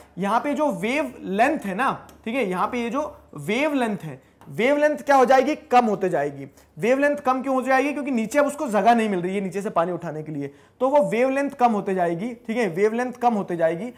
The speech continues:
और ऊपर की तरफ आप वेव देखोगे तो वेव्स ज्यादा क्रिएट होगी, ऊपर की तरफ वेव्स जो है तो उसकी हाइट ज्यादा होगी। अब ये आपको समझ में आया कि क्या हो रहा है, वेवलेंथ डिक्रीज होते जा रही है, वेवलेंथ डिक्रीज होते जा रही है। कहां पे? कोस्टल एरिया के पास में। अब जब वेवलेंथ डिक्रीज होगी,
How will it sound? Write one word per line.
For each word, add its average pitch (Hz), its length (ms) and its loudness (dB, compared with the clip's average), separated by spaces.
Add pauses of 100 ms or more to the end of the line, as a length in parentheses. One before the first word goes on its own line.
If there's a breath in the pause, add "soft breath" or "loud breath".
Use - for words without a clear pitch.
(200 soft breath)
और 220 220 0
ऊपर 226 300 2
की 262 100 -2
तरफ 247 200 2
आप 220 180 4
वेव 196 160 2
देखोगे 180 320 -2
तो 226 100 4
वेव्स 220 380 4
ज्यादा 185 240 4
क्रिएट 160 300 -4
होगी, 123 240 -14 (300 soft breath)
ऊपर 220 240 2
की 226 100 -4
तरफ 220 220 -2
वेव्स 208 260 -2
जो 175 180 -2
है 226 120 -2
तो 247 80 -6
उसकी 247 180 -2
हाइट 208 240 2
ज्यादा 170 260 0
होगी। 147 280 -4 (480 soft breath)
अब 311 380 2
ये 302 300 6 (460)
आपको 262 240 6
समझ 285 180 4
में 294 100 4
आया 302 160 6
कि 302 260 2
क्या - 380 2
हो 269 140 10
रहा 285 120 8
है, 294 100 8
वेवलेंथ 277 580 6
डिक्रीज 269 640 0 (360 soft breath)
होते 277 220 6
जा 277 100 8
रही 285 140 6
है, 285 140 4
वेवलेंथ 262 360 6
डिक्रीज 262 320 2
होते 269 180 6
जा 269 100 6
रही 285 100 4
है। - 40 -4
कहां 226 260 2
पे? 311 180 2
कोस्टल 269 440 4
एरिया 247 200 6
के 247 120 0
पास 196 300 2
में। 156 160 -6 (240 soft breath)
अब 220 100 -2
जब 240 280 4
वेवलेंथ 320 440 4
डिक्रीज 269 420 0
होगी, 190 280 2